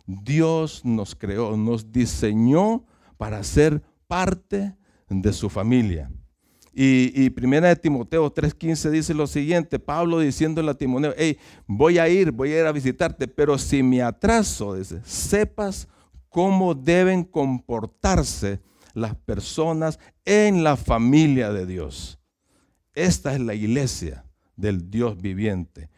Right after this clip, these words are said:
columna y fundamento de la verdad. Mire, familia de Dios. Esa es la analogía que el apóstol hace aquí de lo que es la iglesia.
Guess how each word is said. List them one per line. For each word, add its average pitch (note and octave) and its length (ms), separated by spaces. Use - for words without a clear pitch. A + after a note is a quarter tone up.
columna F3 880
y - 120
fundamento G#2+ 1200
de F2 260
la F2 140
verdad. D#2+ 480
Mire, E3+ 360
familia C#3+ 680
de C#3 120
Dios. A2+ 120
Esa E3 200
es F#3 40
la E3+ 300
analogía C3+ 760
que D3 120
el C3+ 100
apóstol D#3+ 480
hace E3 240
aquí D3 180
de F3 140
lo C3+ 240
que D#3 320
es G#3 140
la C3+ 160
iglesia. B2 580